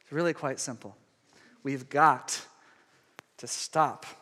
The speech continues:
the excessive flow of words. Prayer, guys, is not supposed to be a monologue. Do you hear me?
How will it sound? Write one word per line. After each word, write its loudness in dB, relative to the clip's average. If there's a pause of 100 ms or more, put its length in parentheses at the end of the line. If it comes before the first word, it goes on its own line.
(100)
the -4
excessive -2
flow -2
of -8
words. -8 (1400)
Prayer, 6
guys, -4 (420)
is 2
not 0
supposed -4
to -4
be -6 (580)
a -14
monologue. -10 (2500)
Do -20
you -12
hear -12
me? -8